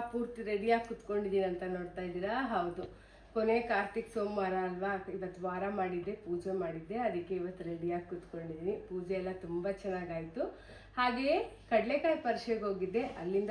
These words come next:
ಸುಮಾರು ಏನೇನೋ ತಗೊಂಡ್ ಬರೋಣ ಅನ್ಕೊಂಡೆ, but ಏನೂ ತಗೊಂಡ್ ಬರೋಕ್ಕಾಗ್ಲಿಲ್ಲ, ಯಾಕೆಂದ್ರೆ ತುಂಬಾನೇ ರಶ್ ಇತ್ತು, ಕಾಲ್ ಇಡಕ್ಕಾಗ್ತಿರ್ಲಿಲ್ಲ, ಅಷ್ಟು ರಶ್ ಇತ್ತು. ಸ್ವಲ್ಪ ಮಟ್ಟಿಗೆ ಏನೋ ತಗೊಂಡ್ ಬಂದೆ.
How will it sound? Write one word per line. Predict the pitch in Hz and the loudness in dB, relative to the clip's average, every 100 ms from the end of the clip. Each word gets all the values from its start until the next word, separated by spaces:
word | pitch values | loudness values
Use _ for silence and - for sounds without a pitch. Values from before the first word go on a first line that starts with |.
| 202 | 0
ಸುಮಾರು | - 185 190 196 | 0 0 2 2
ಏನೇನೋ | 196 214 247 254 285 | 2 4 4 4 2
ತಗೊಂಡ್ | 240 226 233 233 | 0 4 4 4
ಬರೋಣ | 226 220 208 | 4 4 2
ಅನ್ಕೊಂಡೆ, | 196 185 190 202 277 - - - - | 0 0 0 0 -2 -4 -16 -14 -10
but | 170 | -2
ಏನೂ | 185 196 226 269 | 0 2 2 2
ತಗೊಂಡ್ | 233 202 202 | 0 2 2
ಬರೋಕ್ಕಾಗ್ಲಿಲ್ಲ, | 196 190 185 175 165 185 180 | 2 0 -2 -4 -2 0 0
ಯಾಕೆಂದ್ರೆ | 220 170 175 180 | -2 -6 -8 -8
ತುಂಬಾನೇ | 196 190 180 190 220 247 262 262 269 | -8 -8 -8 -4 -2 0 2 2 0
ರಶ್ | 233 208 - | 2 0 0
ಇತ್ತು, | 233 - 262 277 - - - - | -4 -2 -4 -4 -8 -18 -20 -2
ಕಾಲ್ | 185 208 240 | 2 4 4
ಇಡಕ್ಕಾಗ್ತಿರ್ಲಿಲ್ಲ, | 208 226 226 196 - 196 190 185 185 | 4 2 0 -4 -4 -2 0 0 0
ಅಷ್ಟು | 151 - - 220 | -4 -12 -10 -4
ರಶ್ | 202 190 196 | -4 -2 -6
ಇತ್ತು. | 185 269 - - - - - - - | -4 -2 -2 -6 -20 -20 -20 -20 2
ಸ್ವಲ್ಪ | 269 269 277 302 | 4 4 6 6
ಮಟ್ಟಿಗೆ | 262 247 254 226 | 6 2 4 6
ಏನೋ | 226 | 6
ತಗೊಂಡ್ | 226 214 214 208 | 4 2 0 0
ಬಂದೆ. | 196 196 | 2 2